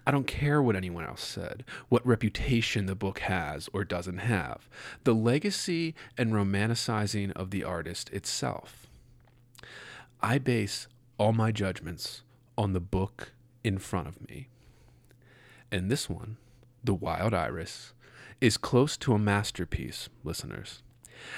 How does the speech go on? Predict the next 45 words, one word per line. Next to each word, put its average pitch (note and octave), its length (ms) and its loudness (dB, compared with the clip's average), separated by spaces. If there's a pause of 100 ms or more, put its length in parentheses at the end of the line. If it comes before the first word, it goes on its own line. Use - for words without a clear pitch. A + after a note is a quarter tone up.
(100)
And A2 100 6
I'm A2+ 120 6
glad A2+ 260 6
it F#3+ 100 0
was B2 140 2
written G2+ 560 2
at G#2+ 80 0
a G#2+ 60 0
time G#2 480 2 (260)
when G#2+ 220 6
masterpieces C#3+ 840 2
were A2+ 240 4
actually A2 440 2
recognized F#2 1000 0
as F2 140 0
such - 480 -4
by F2+ 100 2
the E2 100 -4
prize G2 380 4
committees. - 640 -8 (720)
Can't - 280 2
say F2+ 240 0
as F2+ 160 -2
much F2+ 280 -4
now, G#2+ 520 2 (140)
although G2 540 2
Diane F#2+ 400 0
Seuss B2+ 460 4
winning G#2 180 4
one G2 100 4
of F2+ 80 0
the F#2 80 0
big G2 300 4
ones F#2+ 300 0
last G2+ 420 0
year G2 180 6
gave F#2 180 2
me F#2+ 80 2
a F#2+ 100 2
little D3+ 380 4
hope G#2 360 6 (320)
that F#2+ 220 6
all F#2+ 240 4
isn't F2 240 -2
lost, G#2 500 0